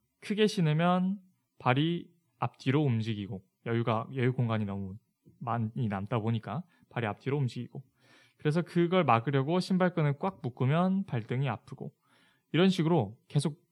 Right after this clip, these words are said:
연쇄적으로 문제가 일어난다면서 아예 그런 브랜드,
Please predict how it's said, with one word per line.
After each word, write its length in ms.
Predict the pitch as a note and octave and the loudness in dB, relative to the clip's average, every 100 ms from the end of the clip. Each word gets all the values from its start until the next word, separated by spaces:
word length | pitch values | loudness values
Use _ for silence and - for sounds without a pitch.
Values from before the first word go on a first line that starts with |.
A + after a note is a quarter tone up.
| _ - | _ -2
연쇄적으로 680 | C3 D3 F#3 G#3 G#3 F3 D3 | 4 6 6 6 6 4 2
문제가 400 | A#2 B2 D3 C#3 | 4 2 4 2
일어난다면서 840 | A#2 B2 A#2 A#2 G#2+ G2+ C3 F2+ - _ _ _ _ | 2 0 0 -2 -2 -2 -2 -4 -10 _ _ _ _
아예 280 | - B2+ E3 | 0 2 2
그런 300 | C3 E3+ E3+ | 2 4 4
브랜드, 480 | C#3 C#3 C3+ A2 F2+ | 4 4 4 2 -4